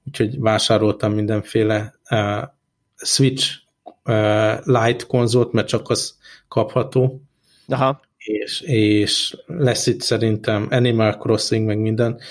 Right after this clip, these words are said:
Speaker 1: Most én magamnak a, a Diablo hármat, á, telepítettem az én
Speaker 2: Aha.
Speaker 1: Switch-emre elsőnek, és hát az, az szippantott be így a, a hét során.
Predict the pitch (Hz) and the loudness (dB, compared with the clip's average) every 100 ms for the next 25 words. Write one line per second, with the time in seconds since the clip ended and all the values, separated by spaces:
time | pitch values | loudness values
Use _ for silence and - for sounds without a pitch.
0 | - 135 143 147 147 151 143 139 135 139 | -4 -2 2 4 6 6 6 6 4 2
1 | 135 127 135 127 151 135 110 117 107 117 | 4 2 0 2 4 4 2 0 0 0
2 | 110 107 110 - - - _ _ _ _ | 0 0 -2 -4 -10 -20 _ _ _ _
3 | 101 101 104 - - _ _ _ - 120 | -6 -4 -4 -6 -12 _ _ _ -2 -2
4 | 110 117 107 107 - 113 113 - _ _ | 0 -2 0 -2 0 -2 -2 -8 _ _
5 | 139 117 107 127 135 - - 110 107 107 | -4 -2 2 2 2 0 -4 -8 -4 0
6 | 107 - 120 110 120 - _ _ _ _ | 0 0 -2 0 -2 -6 _ _ _ _
7 | - 139 123 - 117 - 156 - - 127 | -6 0 0 0 0 0 -2 0 0 0
8 | - 110 101 113 110 113 107 107 107 107 | 0 -2 0 -4 -2 0 0 0 -2 -4
9 | - 123 104 110 110 - 107 107 110 110 | -4 -4 0 0 0 -4 -2 0 -2 -8